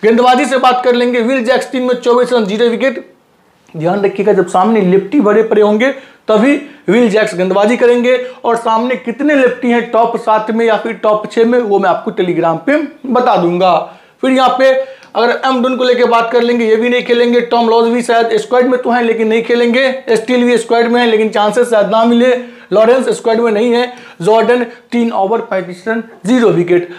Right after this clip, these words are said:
सारे की गेंदबाजी unit में मैंने क्यों कहा कि इन सब के खेलने के chances बहुत ही कम है, और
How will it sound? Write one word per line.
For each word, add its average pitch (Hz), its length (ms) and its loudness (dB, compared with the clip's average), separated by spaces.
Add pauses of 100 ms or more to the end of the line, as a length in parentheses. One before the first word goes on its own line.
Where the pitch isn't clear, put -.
(160)
सारे 277 280 2
की 285 100 0
गेंदबाजी 240 460 2
unit 269 180 -2
में 254 60 -2
मैंने 254 200 0
क्यों 262 140 -2
कहा 254 160 0
कि 226 140 -4
इन 247 200 -4
सब 233 180 -2
के 247 60 2
खेलने 240 300 0
के 240 80 -4
chances 220 400 0
बहुत 185 280 2
ही 208 40 -2
कम 214 240 2
है, 190 120 -2
और 185 460 0